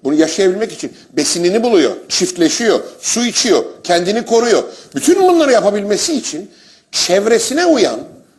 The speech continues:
bir vücut yapısına sahip olması lazım. Cuvier bu iki, e, şeyden hareket ederek, kuraldan hareket ederek diyor ki, "Biz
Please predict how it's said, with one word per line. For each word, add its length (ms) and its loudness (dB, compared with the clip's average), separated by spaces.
bir 140 -6
vücut 400 -4
yapısına 340 -4
sahip 360 -12
olması 340 -20
lazım. 360 -20
Cuvier 460 2
bu 140 -4
iki, 520 -8
e, 400 -10
şeyden 320 0
hareket 420 -2
ederek, 340 -8
kuraldan 420 2
hareket 380 -4
ederek 420 0
diyor 220 0
ki, 140 -8
"Biz 360 -8